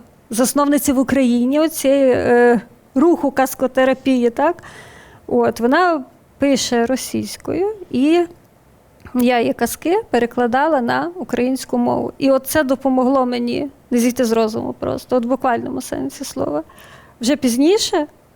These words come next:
десь, мабуть, через півроку, я почала писати. От зараз в процесі моя, ну, така велика досить казка, яка не знаю, чим закінчиться, називається «Країна журавлів».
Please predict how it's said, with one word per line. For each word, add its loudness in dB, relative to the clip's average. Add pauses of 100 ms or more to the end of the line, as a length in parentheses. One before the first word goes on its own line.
(220)
десь, -4
мабуть, -2
через -6
півроку, 0
я 2
почала -4
писати. -6 (440)
От 0
зараз -2
в -4
процесі 0
моя, 2
ну, -2
така -4
велика 2
досить -2
казка, -2
яка 0
не 2
знаю, 2
чим -6
закінчиться, -4
називається 0
«Країна -2
журавлів». 0